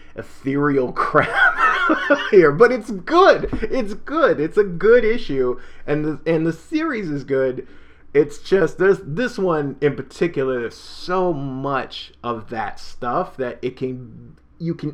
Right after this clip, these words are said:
easily get lost in it. Whether your enjoyment is gonna kind of be dependent on what you like about D C characters and what you like about D C stories. If, if one of the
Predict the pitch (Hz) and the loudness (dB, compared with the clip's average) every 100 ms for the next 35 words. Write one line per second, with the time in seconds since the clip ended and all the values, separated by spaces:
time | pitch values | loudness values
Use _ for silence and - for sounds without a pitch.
0 | - 220 226 180 165 147 135 - 117 117 | -6 -4 0 0 0 0 -2 -2 -4 -4
1 | 117 - 101 92 - - - - - - | -4 -12 -16 -16 -20 -20 -20 -20 -20 -20
2 | - - - 131 165 214 202 208 196 - | -20 -20 -10 -4 6 8 10 8 6 0
3 | 160 147 180 214 196 165 240 233 208 170 | -10 -8 2 4 4 4 4 6 4 -2
4 | 147 147 175 156 139 - - - 175 170 | 0 0 2 0 -4 -16 -18 -4 -2 -2
5 | 143 160 156 156 135 - 170 165 143 139 | -2 -2 0 -2 -8 -6 -2 0 0 -2
6 | 135 131 - - - - - - - 151 | -4 -8 -12 -16 -20 -20 -20 -20 -18 -12
7 | 143 143 147 151 180 - 151 160 151 139 | -8 -6 -6 -2 -2 -2 -4 -4 -4 -4
8 | 143 143 139 127 131 113 117 123 - 120 | -2 -2 -4 -4 -4 -4 -6 -8 -8 -6
9 | 135 123 120 117 127 - 120 117 123 117 | -4 -4 -6 -8 -8 -8 -8 -6 -6 -6
10 | 113 104 110 101 - 117 98 92 - - | -8 -8 -12 -14 -8 -6 -6 -10 -16 -20
11 | - 127 185 185 147 131 | -14 -2 2 2 2 -2